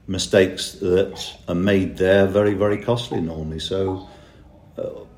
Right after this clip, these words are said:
goalkeepers need to get out and play, you know, uh, and so this season's been good for Max, uh, got a number of games. Um, because I certainly wouldn't want him to have gone two years without having, uh, uh,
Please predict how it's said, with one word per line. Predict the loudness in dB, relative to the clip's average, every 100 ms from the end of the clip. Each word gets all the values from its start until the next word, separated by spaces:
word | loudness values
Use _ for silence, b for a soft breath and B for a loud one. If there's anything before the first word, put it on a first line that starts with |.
| 2
goalkeepers | 6 6 6 -2 -2 -4 2
need | 2 2
to | -2
get | -2 0
out | 0 -2 -4
and | -8
play, | -6 -4 -4 -6 -14 -20 -14
you | -10
know, | -10 -10 -12 -10
uh, | -10 -8
and | -8 -6
so | -4 -4 -6 -6
this | -4 -2
season's | -2 -4 -4 -6
been | -6 -6
good | -4 -6
for | -6
Max, | -2 -2 -2 -6 -8
uh, | -6 -8 -10 -12 -14 -16 -10
got | -8
a | -6
number | -6 -4 -4
of | -6
games. | -6 -6 -4 -6 -6 -12 B B B B B -20 -12
Um, | -10 -8 -8 -8 -10 -10 -10 -12 -14 -10
because | -8 -4 -2
I | -2
certainly | 0 -2 -2
wouldn't | -4 -6 -6 -6
want | -4 -4 -4 -10 -16 -14 -6
him | -4 -4 -6
to | -6
have | -6 -4
gone | -4 -4 -6
two | -2 -2
years | 0 0 -2 -2
without | -6 -4 -4 -6
having, | -6 -4 -4 -4 -8 B B B B -20 -12
uh, |
uh, | -10 -8 -8 -8 -10